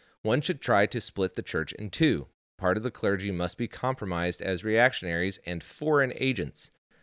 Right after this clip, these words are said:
When he says reactionaries, he's talking about people who don't go along with the Marxism. "A rather easy task,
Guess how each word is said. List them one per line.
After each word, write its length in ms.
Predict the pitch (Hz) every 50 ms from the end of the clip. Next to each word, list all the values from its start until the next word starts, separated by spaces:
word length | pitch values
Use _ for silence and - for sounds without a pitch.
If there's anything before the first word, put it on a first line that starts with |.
| _ _ -
When 80 | - 80
he 40 |
says 220 | 78 - 101 92 95
reactionaries, 600 | 110 113 123 127 - - - 87 85 90 92 -
he's 120 | - 85 -
talking 240 | 101 95 87 98
about 180 | 92 87 85 -
people 320 | - 101 87 - 92 87
who 160 | 82 - 92 85
don't 300 | 76 - 101 107 - 98
go 180 | 104 104 95
along 440 | 92 87 85 82 85 90 90 82 82
with 280 | 80 80 80 76 - - - _ _ _ _ _ -
the 60 | -
Marxism. 540 | 80 85 85 85 - - - 73 67 71 73 _ _ _ _ - - _ _ _ _ _ _ _ _ _ _ _ _ _ _ _ _ _ _ _ _ _ _ _ _ _ -
"A 120 | - 131 135
rather 340 | 143 170 190 196 185 185 -
easy 300 | 185 196 202 185 185 156
task, 680 | - - - 175 175 170 113 78 - - - - -